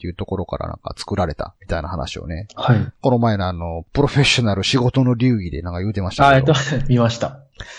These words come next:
Speaker 1: まあ、そういう作品の性質上、やっぱりその人とのコミュニケーションとか、なんかこう、精神世界の話とか、なんかそういう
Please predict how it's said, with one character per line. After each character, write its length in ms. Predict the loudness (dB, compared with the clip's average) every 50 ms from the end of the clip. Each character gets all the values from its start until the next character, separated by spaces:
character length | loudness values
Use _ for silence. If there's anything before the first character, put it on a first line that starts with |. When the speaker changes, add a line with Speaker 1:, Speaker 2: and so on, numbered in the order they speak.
| -10 -2 0
Speaker 1:
ま 60 | 2
あ、 20 |
そ 140 | 4 6 6
う 20 | 6
い 40 |
う 40 | 4
作 240 | 4 2 2 2 0
品 180 | 0 0 2 2
の 80 | 0
性 220 | 2 2 0 0 0
質 200 | -2 -8 -8 -2
上、 120 | 0 0
や 60 | 2
っ 40 | 2
ぱ 100 | 4 2
り 60 | 2
そ 140 | 2 2 -2
の 60 | -2
人 200 | 0 0 0 0
と 160 | 2 2 2
の 140 | 2 2 0
コ 160 | 2 2 2
ミ 80 | 2 2
ュ 40 | 0
ニ 140 | 0 -2 -2
ケ 200 | 0 0 0 0
ー 20 |
シ 120 | 0 -4
ョ 60 | -8 -10
ン 60 | -12
と 100 | -14 -12
か、 280 | _ -8 -6 -6 -8 -12 _ _ _ _ _ _ _ -12
な 80 | -10
ん 20 | -10
か 60 | -8
こ 160 | -8 -6 -4
う、 80 | -4 2
精 180 | 4 4 4
神 240 | 4 2 0 0 0
世 100 | 0 -2
界 220 | -2 -2 -4 -4 -4
の 80 | -8
話 260 | -8 -8 -10 -10 -10
と 80 | -14 -14
か、 220 | -14 -14 -14 -10 -8
な 100 | -8 -4
ん 20 | -2
か 80 | -2
そ 200 | 0 2 2 2
う 60 | 2
い 120 | 2 0 0
う 380 | 0 0 0 0 -2 -4 -6